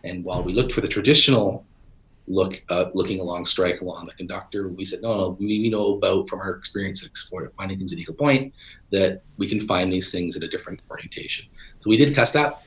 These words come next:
We were successful at finding the structures, but now the challenge becomes, how do we explore that without just prospecting with a drill?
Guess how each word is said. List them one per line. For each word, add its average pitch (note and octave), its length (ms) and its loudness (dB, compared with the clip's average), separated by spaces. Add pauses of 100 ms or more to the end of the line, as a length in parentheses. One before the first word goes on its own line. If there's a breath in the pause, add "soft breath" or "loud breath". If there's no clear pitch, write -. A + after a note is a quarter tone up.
(120)
We G2+ 100 -4
were G#2 140 0
successful A2 760 -2
at G#2+ 120 -8
finding G2 220 -4
the G2+ 60 -4
structures, - 440 -6
but - 140 -10
now F#2+ 380 -6
the F2+ 80 -12
challenge - 380 -10
becomes, F#2+ 300 -14 (840 soft breath)
how - 200 -6
do F2 80 -4
we F2+ 100 -2
explore F2+ 460 -6
that E2+ 320 -8 (1000)
without G#2 300 4
just - 280 -6 (100)
prospecting - 440 -6
with - 100 -8
a E2+ 40 -4
drill? - 240 -12